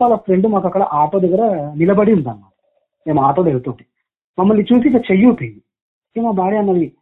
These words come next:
"ఏమండి మా ఫ్రెండ్ చెయ్యి ఊపుతుంది" అని ఆటో అక్కడ ఆపింది. మా భార్యకు తెలియదు ఆమె ఆశా వర్కర్ అని. ఆమె దగ్గరికి వెళ్ళి, "ఏంటి ఇక్కడికి వచ్చారు?" అని జరిగిన సంగతి అంతా ఆమెకు మా వైఫ్ చెప్పింది.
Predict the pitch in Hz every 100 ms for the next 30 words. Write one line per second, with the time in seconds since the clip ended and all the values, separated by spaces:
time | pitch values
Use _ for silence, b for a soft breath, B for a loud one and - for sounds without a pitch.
0 | _ - 175 180 190 196 156 160 160 180
1 | 151 156 170 - 160 165 170 180 214 143
2 | 151 160 156 175 143 - 101 _ _ _
3 | _ 180 165 160 214 196 190 202 180 -
4 | 151 - 147 156 160 185 170 143 123 110
5 | _ 160 165 156 170 180 185 185 214 214
6 | 202 196 208 208 202 185 175 202 254 _
7 | _ _ - 156 190 208 214 202 202 196
8 | 190 220 220 226 220 202 196 165 170 160
9 | 156 120